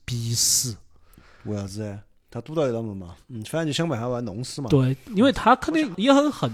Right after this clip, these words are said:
Speaker 1: 呐。
Speaker 2: 啊。
Speaker 1: 一个是让我脱离这个项目的人，
Speaker 2: 嗯，
Speaker 1: 一个是接我班的人。
Speaker 2: 一个是对，对，两个都要弄死啊。
Speaker 1: 两个都要弄死。
Speaker 2: 太吓人了。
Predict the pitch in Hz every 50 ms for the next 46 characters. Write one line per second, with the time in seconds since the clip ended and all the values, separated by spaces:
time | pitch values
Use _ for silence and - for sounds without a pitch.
0 | 107 113 120 123 120 - - - - - 120 120 123 117 113 110 - - 170 175
1 | 180 185 190 165 - - 156 147 147 147 143 143 - 135 117 135 123 127 131 160
2 | 175 185 190 196 196 196 190 - - - 156 156 151 156 143 139 127 123 127 127
3 | 120 - - 113 113 120 127 127 120 117 113 120 117 131 127 135 123 120 120 117
4 | 139 131 131 147 151 - 123 117 135 151 165 160 139 123 131 - 113 90 87 90
5 | 87 87 - - - 120 135 147 147 131 120 110 107 104 98 101 107 - - -
6 | 113 101 90 - 147 156 160 151 131 120 117 117 110 104 110 104 - - 123 123
7 | - _ _ - - - - 98 - 85 82 78 - -